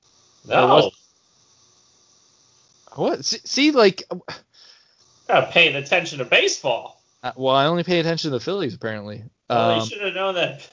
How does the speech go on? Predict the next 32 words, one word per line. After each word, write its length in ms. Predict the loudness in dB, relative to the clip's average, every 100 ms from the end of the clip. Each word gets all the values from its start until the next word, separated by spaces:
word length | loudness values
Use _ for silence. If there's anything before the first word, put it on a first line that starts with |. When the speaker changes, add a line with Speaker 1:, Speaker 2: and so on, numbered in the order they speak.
| -10
Speaker 2:
<laughs> 180 | -10 -4
Well, 240 | -2 -2
we 80 | -2
didn't 200 | -6 -8
have 120 | -8
our 80 | -6
podcast 560 | -4 -4 -4 -6 -6 -8
back 220 | -10 -10
then, 200 | -14 -14
so. 240 | -10 -8 -2
Speaker 1:
No, 140 | -2
we 80 | -2 -4
didn't. 340 | -6 -6 -14 _ _ _ _ _ _ _ _
And 160 | -8 -8
the, 120 | -8
and 140 | -6 0
they 100 | 0
sucked 320 | 2 0 -2
back 240 | -8 -8
then, 280 | -10 -12 -10
so. 440 | -8 -6 -6 -8 -14 _ _ _ _ _ _ _ _
Speaker 2:
Well, 100 | -14 -2
Speaker 1:
Well, 80 | -2
they 100 | -2
still 260 | -2 0 0
Speaker 2:
yeah. 200 | -2 -4
Speaker 1:
suck, 60 | -8 _ _ _
but, 180 | -14 -14 _ _ _ _ _ _ 0
um, 520 | 4 4 4 2 -4 -4
and 180 | -4 0
Tuffy 280 | 0 2
Ghostwich, 720 | 4 4 2 -2 -4 -4 -10